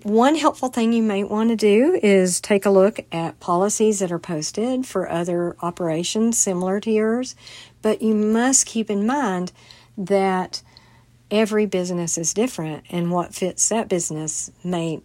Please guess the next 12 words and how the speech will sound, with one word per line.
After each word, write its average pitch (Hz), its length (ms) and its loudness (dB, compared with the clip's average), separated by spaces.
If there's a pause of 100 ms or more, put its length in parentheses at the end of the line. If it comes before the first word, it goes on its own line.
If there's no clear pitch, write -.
(200)
be 160 120 -4
a 147 80 -6
really 202 360 4
poor 170 220 -2
fit 160 340 -8
for - 140 -8
yours. 151 600 -6 (560)
So - 220 2
here's 381 300 6
some 254 180 2
final 214 380 2
tips - 640 -6